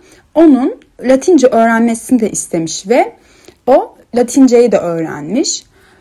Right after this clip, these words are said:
E, bu süreçte Fazlur Rahman İbn Sina çalışmış, e, ve doktorasını üç sene içerisinde bitirmiştir. Daha sonra Durham Üniversitesi'nde akademisyen olmuş, e, İslam felsefesi üzerine dersler vermiş.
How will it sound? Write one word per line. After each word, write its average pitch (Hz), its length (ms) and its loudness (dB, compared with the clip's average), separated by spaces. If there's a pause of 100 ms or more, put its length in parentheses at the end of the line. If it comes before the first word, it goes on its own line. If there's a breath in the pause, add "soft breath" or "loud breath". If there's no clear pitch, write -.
(180 soft breath)
E, 196 240 -4
bu 277 80 -4
süreçte 294 800 0 (400)
Fazlur 262 340 0
Rahman 262 460 0
İbn 262 220 -4
Sina 233 640 -2 (120)
çalışmış, 180 840 -8
e, 180 340 -4
ve 196 120 -2
doktorasını 233 760 0
üç 277 160 -6
sene 180 220 -6
içerisinde 240 600 -6
bitirmiştir. 202 880 -6 (1000 soft breath)
Daha 311 220 2
sonra 269 520 0 (360)
Durham 302 380 0
Üniversitesi'nde 285 760 0
akademisyen 247 680 -2
olmuş, 185 540 -4
e, 185 200 -6
İslam 254 380 -2
felsefesi 240 920 -4 (300)
üzerine 220 440 0
dersler 160 520 -4
vermiş. 175 560 -10